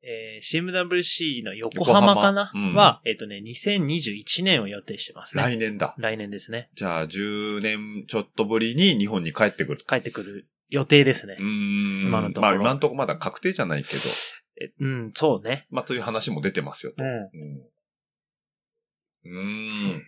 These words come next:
Speaker 2: で、まあ、松戸時代も今もね、ずっとメッセンジャーをやってるっていうところで、
Speaker 1: はい。
Speaker 2: その、まあ、いろんな、あのー、活動っていうところで、まあ、さっきもポロッと出ましたけど、その、まあ、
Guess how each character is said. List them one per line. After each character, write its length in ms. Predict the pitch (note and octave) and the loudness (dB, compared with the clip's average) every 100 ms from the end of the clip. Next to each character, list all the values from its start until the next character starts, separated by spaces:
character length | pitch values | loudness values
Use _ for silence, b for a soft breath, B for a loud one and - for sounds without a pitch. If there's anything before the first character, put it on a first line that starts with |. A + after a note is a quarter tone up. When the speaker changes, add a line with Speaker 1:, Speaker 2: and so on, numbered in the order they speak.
| - _ _ - _ _ _ _ _ - | -20 _ _ -20 _ _ _ _ _ -10
Speaker 2:
で、 120 | C3+ | 4
ま 100 | C#3 | 4
あ、 20 | |
松 280 | D3+ D#2+ G2 | 6 0 0
戸 100 | G#2+ | 0
時 80 | A2 | 4
代 100 | G2+ | 4
も 100 | D2+ | 4
今 160 | G2 | 4
も 140 | D#2+ C#2+ | 4 2
ね、 140 | D#2+ | -2
ず 120 | D2+ F#2 | 0 0
っ 40 | |
と 80 | F#2+ | 2
メ 100 | F2 | 0
ッ 20 | |
セ 160 | E2 C#3 | 2 4
ン 20 | |
ジ 80 | F2 | 4
ャ 20 | |
ー 40 | |
を 20 | D2+ | 6
や 80 | E2 | 4
っ 120 | - | 4
て 100 | C3+ | 4
る 140 | C#3+ | 4
っ 40 | D3 | 4
て 100 | F#2 | 0
い 20 | |
う 20 | |
と 120 | E2 | 0
こ 80 | D#2+ | -2
ろ 120 | D2+ | -2
で、 280 | D2+ F2 E2 | 2 4 4
Speaker 1:
は 180 | D2 A2+ | 4 0
い。 20 | |
Speaker 2:
そ 140 | G2 F2+ | 2 2
の、 380 | E2+ E2 D#2 - b b b b b b b C#3+ | 2 2 0 -4 b b b b b b b 4
ま 100 | B2 | 8
あ、 20 | |
い 100 | D3 | 10
ろ 140 | G#3 | 8
ん 80 | A3 | 8
な、 280 | G#3+ G3 - | 8 6 6
あ 160 | A#2 A2 | 4 4
の 100 | G2+ | 4
ー、 880 | F#2+ F#2 F#2 F2+ F2+ F2+ F2+ F2 - | 4 4 6 6 6 4 4 0 -4
活 300 | - A2 - | -2 -2 4
動 220 | A2 G#2+ G#2 | 8 10 8
っ 20 | - - | 2 -2
て 60 | |
い 40 | G2+ | 0
う 40 | |
と 100 | G2+ | 2
こ 80 | G2 | 2
ろ 80 | E2+ | 2
で、 80 | |
ま 80 | E2+ | 2
あ、 20 | G2+ | 2
さ 80 | |
っ 60 | B2+ | 2
き 60 | E2+ | 0
も 120 | D2 | 0
ポ 120 | F#2 | 4
ロ 120 | F#2 | 4
ッ 40 | - | 2
と 80 | D2 | -2
出 120 | D2+ | -4
ま 120 | D2 | -4
し 60 | C#2 | -6
た 80 | |
け 60 | C2 | -10
ど、 80 | C#2 | -10
そ 80 | C#2 | -12
の、 160 | C2+ - _ | -14 -18 _
ま 120 | E2 | -8
あ、 140 | D2 | -8